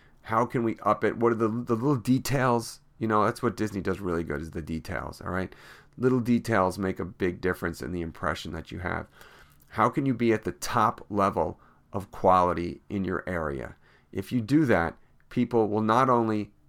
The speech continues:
happily pay more, but they will be happier and they will stay for longer. They will tell all their friends, and there isn't a single competitor that can pop up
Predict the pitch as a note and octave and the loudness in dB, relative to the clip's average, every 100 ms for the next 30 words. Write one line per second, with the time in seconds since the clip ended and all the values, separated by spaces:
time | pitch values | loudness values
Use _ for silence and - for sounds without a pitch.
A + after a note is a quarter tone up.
0 | _ _ _ _ - - - B2+ - G2 | _ _ _ _ -20 -4 4 4 4 0
1 | G2 F#2 - G#2+ E2+ E2 - _ _ _ | 0 -4 0 2 2 0 -8 _ _ _
2 | - G#2+ A2+ F#2 F#2 _ _ _ _ _ | -2 4 6 6 2 _ _ _ _ _
3 | F#2+ F2+ F#2+ F#2 F#2 F2+ - G#2 - A#2 | -2 0 0 0 -4 -6 0 0 2 -2
4 | A#2 - _ _ _ - F#2+ F2 A#1+ - | -2 -10 _ _ _ -14 -10 -10 -10 -8
5 | - F2+ - F#2 F#2+ A2 A#2+ B2+ - _ | -2 -2 -2 0 4 4 4 -2 -4 _
6 | - E2 - - - G2+ G2 F#2 F2+ - | -12 -8 -8 -8 0 2 2 -2 -6 0
7 | A#2+ A2+ A2+ G#2+ - - _ - A2 F#2 | 2 2 0 -6 -12 -20 _ -12 -8 -6
8 | F#2 G#2 F#2+ D#2 - _ _ A2+ - - | -2 -2 -2 -6 -12 _ _ -16 -16 -4
9 | C3 B2 A#2 G#2+ - G2+ - A#2 G2+ G2 | -2 2 2 0 -6 -10 0 2 4 4
10 | F2+ F2 - F2 F#2 E2+ F#2+ F2+ | 2 0 -2 0 2 2 0 -4